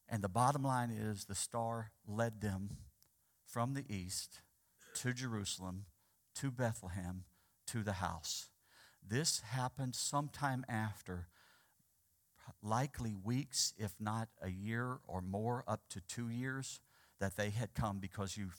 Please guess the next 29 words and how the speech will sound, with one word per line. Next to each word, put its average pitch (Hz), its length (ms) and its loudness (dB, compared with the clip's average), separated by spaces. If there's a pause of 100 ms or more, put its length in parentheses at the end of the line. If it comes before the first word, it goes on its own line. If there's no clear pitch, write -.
see 131 240 -2
that 123 180 -4
they 104 100 -2
find 120 380 0
Jesus 110 480 -4 (160)
not, 95 380 2 (240)
the 104 80 2
wise 143 440 4
men 107 320 0
don't 117 220 2
find 139 340 0
Jesus 127 440 -4
in 113 120 -2
a 107 60 0
manger, 101 600 -4 (760)
in 104 120 0
a 98 60 -2
stable. - 680 -6 (720)
They 90 120 -2
find 123 460 0
him 131 320 -2 (420)
in 95 80 -2
a 82 60 -4
house - 600 -8 (1000)
because 95 320 -4
it 87 100 -4
had 82 100 -6
happened 82 380 -6
later. 73 300 -14